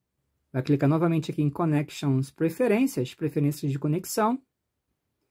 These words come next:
E vai estar aqui, pessoal, na segunda opção, de-, embaixo aqui do Bluetooth, N F C. Você vai clicar e vai ativar essa chave de seleção. Depois que você ativar aqui o pagamento por aproximação, nessa chave de seleção,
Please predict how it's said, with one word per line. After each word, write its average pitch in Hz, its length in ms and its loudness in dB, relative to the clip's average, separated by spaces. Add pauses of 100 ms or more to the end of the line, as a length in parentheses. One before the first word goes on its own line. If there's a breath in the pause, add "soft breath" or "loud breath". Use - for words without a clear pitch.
(320)
E 226 80 2
vai 233 120 6
estar 277 180 0
aqui, 151 220 -2
pessoal, 156 520 0 (160)
na 170 120 -2
segunda 214 360 0
opção, 208 440 2
de-, 165 260 2
embaixo 190 400 2
aqui 190 100 -4
do 202 100 2
Bluetooth, 220 680 0
N 220 280 0
F 220 240 -2
C. 202 400 2 (420)
Você - 160 -12
vai 123 180 0
clicar 240 560 2 (400)
e 220 120 -4
vai 226 160 4
ativar 190 580 4
essa 214 340 -2
chave 180 520 0
de 175 180 2
seleção. 247 640 -2 (1900)
Depois 180 360 2
que - 80 -16
você 180 220 2
ativar 175 400 2
aqui 147 320 -2
o 123 60 -4
pagamento 147 520 0
por - 60 -8
aproximação, 214 800 -4
nessa 143 320 -2
chave 139 240 -4
de 147 80 -2
seleção, 247 680 -2